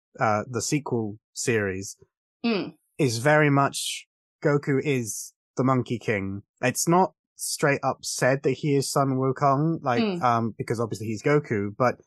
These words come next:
Speaker 1: they leave enough to, open to the imagination,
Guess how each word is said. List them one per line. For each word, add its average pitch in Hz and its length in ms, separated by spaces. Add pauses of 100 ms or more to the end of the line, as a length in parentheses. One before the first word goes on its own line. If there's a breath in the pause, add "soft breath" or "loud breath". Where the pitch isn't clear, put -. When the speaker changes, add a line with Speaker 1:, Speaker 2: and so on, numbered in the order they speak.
(260)
Speaker 1:
they 135 160
leave 151 220
enough 151 360
to, 147 100 (240)
open 135 420
to 147 100
the 131 100
imagination, 127 1040